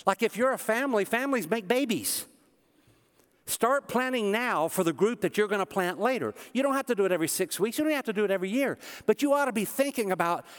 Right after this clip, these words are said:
how your group's gonna start a new family one day, just like Julie and I have two kids, and each of them has gone and started a new family.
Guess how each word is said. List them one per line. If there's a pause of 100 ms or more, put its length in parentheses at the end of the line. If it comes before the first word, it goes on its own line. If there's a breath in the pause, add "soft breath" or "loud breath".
(140 loud breath)
how
your
group's
gonna
start
a
new
family
one
day,
just
like (440 loud breath)
Julie
and
I
have
two
kids,
and
each
of
them
has
gone
and
started
a
new
family.